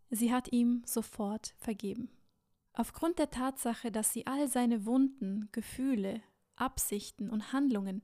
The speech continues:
nachempfinden konnte, konnte sie ihm verzeihen,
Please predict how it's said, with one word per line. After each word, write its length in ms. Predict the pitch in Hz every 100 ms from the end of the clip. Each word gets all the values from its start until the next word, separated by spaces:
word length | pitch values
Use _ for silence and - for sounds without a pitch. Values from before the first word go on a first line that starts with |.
| _
nachempfinden 960 | 233 269 339 - 208 - 226 196 214 -
konnte, 500 | 214 202 - 269 285 _ _ _
konnte 280 | - 269 269
sie 140 | 247
ihm 100 | 269
verzeihen, 600 | 262 269 - 302 240 208